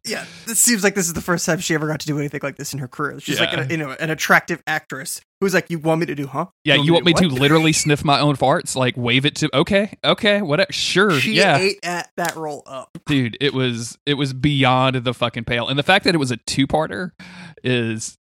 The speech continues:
Speaker 2: I mean, and they got some really good humor out of it. Like, I was dying in some of these scenes of just, like, people, you know, Uther going like,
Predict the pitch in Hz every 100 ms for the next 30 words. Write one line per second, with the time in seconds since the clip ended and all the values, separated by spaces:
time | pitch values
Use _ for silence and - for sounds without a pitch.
0 | _ - 139 151 175 196 196 - 160 135
1 | 135 131 120 123 117 110 110 147 120 131
2 | 139 131 120 117 117 110 110 - 113 107
3 | 113 - 110 107 113 110 110 113 110 113
4 | 110 139 135 120 113 - _ - _ _
5 | 147 135 117 - - 151 147 139 127 127
6 | 127 120 113 113 110